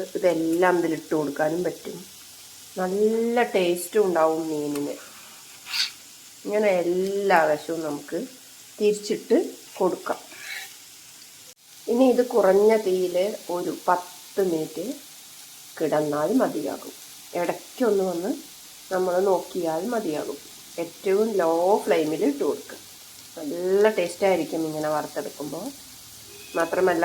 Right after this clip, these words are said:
കുറച്ച് എണ്ണ മതി, മീനിലേക്ക് വളരെ കുറച്ച് എണ്ണ മതി. നല്ല രുചിയാണ്, അത്ര പെട്ടെന്നൊന്നും ഇത് കേടാവുകയും ഇല്ല.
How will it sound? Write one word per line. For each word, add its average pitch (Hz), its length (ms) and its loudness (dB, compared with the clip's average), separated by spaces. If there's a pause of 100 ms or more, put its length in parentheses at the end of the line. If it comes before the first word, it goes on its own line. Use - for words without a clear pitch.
(140)
കുറച്ച് 226 460 -2 (100)
എണ്ണ 202 140 6 (120)
മതി, - 220 0 (840)
മീനിലേക്ക് 160 560 -2
വളരെ 165 260 -2 (120)
കുറച്ച് - 300 -10
എണ്ണ 165 180 -8 (100)
മതി. 180 220 -4 (600)
നല്ല 190 440 2
രുചിയാണ്, 190 520 0 (480)
അത്ര 202 140 -2 (100)
പെട്ടെന്നൊന്നും 185 640 2
ഇത് 170 180 -4
കേടാവുകയും 156 720 -2 (120)
ഇല്ല. 147 120 -4